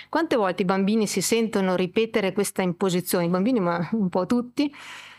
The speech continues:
Nessuno direbbe mai non guardare, non ascoltare, ma pare che il tutto, il tatto, sia diverso. Molti pensano che se ne possa fare a meno.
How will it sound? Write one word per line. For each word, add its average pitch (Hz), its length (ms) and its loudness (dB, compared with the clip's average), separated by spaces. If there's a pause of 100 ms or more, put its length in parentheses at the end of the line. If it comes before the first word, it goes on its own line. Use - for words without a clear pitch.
(120)
Nessuno 247 460 0
direbbe 202 460 -2
mai 196 440 0
non 214 340 0
guardare, 185 760 -2
non 202 220 -2
ascoltare, 190 920 -4
ma 190 140 -4
pare 185 420 -4
che - 140 -6
il 190 420 -4
tutto, 196 640 -8 (100)
il 202 240 -6
tatto, 196 560 -8 (340)
sia 190 300 -4
diverso. 190 800 -2
Molti 196 400 -4
pensano 175 560 -6
che - 120 -10
se - 140 -8
ne 196 120 -4
possa 170 440 -10
fare 156 320 -8
a 160 100 -4
meno. 156 540 -6